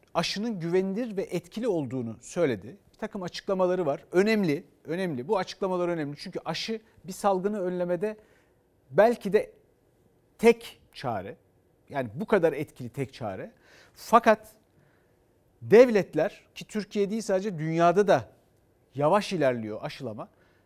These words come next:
devletler vaktinde aşılama yapmak zorundalar. Bu çok önemli.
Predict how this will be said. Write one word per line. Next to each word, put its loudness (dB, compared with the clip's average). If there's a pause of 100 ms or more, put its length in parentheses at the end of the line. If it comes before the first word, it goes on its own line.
(120)
devletler 2 (400)
vaktinde 0 (720)
aşılama 0 (280)
yapmak 4 (200)
zorundalar. 2 (1300)
Bu 2
çok -4
önemli. -6